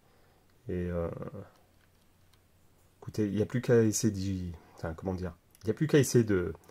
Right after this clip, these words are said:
jouer avec et de voir, de les synchroniser et puis de se faire, euh, une idée. Je pense pas qu'il y ait une grosse différence, hein, de jeu. C'est exi-, c'est du Joy-Con, hein. Par contre, après, c'est vrai que c'est quand même très, très joli. Je pense que je vais les placer tout de suite sur la Nintendo Switch.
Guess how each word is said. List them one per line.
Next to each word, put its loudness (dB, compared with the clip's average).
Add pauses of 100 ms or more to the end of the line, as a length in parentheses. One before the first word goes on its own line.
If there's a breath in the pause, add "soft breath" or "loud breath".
(180 soft breath)
jouer 6
avec 4
et -6
de -4
voir, 2
de -2
les 2
synchroniser 0
et 0
puis -8
de -2 (480 loud breath)
se -2
faire, 4
euh, 6
une 4
idée. 2
Je -8
pense -4
pas 2
qu'il 0
y 2
ait 2
une 0
grosse 0
différence, -2
hein, -2
de -4
jeu. -2 (460 loud breath)
C'est -2
exi-, -6
c'est -4
du 0
Joy-Con, 6
hein. 0 (260 loud breath)
Par -6
contre, 2
après, 0
c'est -2
vrai 4
que -4
c'est -2
quand 2
même 4 (180)
très, 4
très 6
joli. 4
Je -6
pense 4
que -8
je -6
vais 2
les 2
placer 0
tout -6
de -12
suite -6
sur 2
la 4
Nintendo 4
Switch. -4